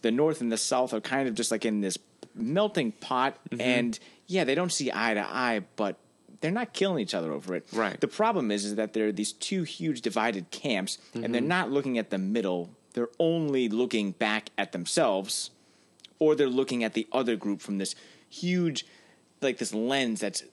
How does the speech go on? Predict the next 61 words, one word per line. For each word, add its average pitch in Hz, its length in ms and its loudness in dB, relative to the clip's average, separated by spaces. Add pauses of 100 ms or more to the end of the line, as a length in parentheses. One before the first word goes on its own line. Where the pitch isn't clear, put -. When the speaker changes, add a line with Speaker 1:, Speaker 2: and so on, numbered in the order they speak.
(160)
Speaker 1:
so 180 260 0
far 120 220 0
away, 98 260 0
and 92 120 -2
they're 101 60 -2
looking 113 300 -2
at 98 140 -6
them 92 240 -6
like 101 120 -6
this 104 180 -2
exotic, 101 760 -2 (240)
like, 101 200 -2
we 147 100 0
can't 131 320 -4
train 131 560 0
these 107 200 0
people 107 320 -4
the 101 100 -2
way 110 160 2
that 104 140 0
we 113 160 -4
need 131 260 0
them 123 100 0
Speaker 2:
Right. 123 220 4
Speaker 1:
to - 40 -8
think. 156 440 -2 (200)
Speaker 2:
Right, 127 300 0 (200)
right. 101 280 -2
Speaker 1:
We 160 120 2
can't 160 360 -2
bring 147 200 2
them 131 140 2
over 160 200 2
here. 107 160 0
And 95 60 0
it's 101 60 -2
like, 104 100 -2
no, 139 180 2
no, 143 100 2
Speaker 2:
Yeah. 139 60 2
Speaker 1:
no, 139 100 2
no, 135 100 2
no, 135 180 0
no, 127 60 0
no. 120 80 0
We 117 200 0
all 135 260 2
need 127 200 -2
to 120 80 0
look 123 260 0
to 110 60 -2
fill 131 340 0
this 113 180 0
void 104 800 0 (760)
that 113 160 2
we've 110 180 0
now 117 240 2
formed 131 400 0
in 113 120 2
the 104 60 0
middle. 98 500 -2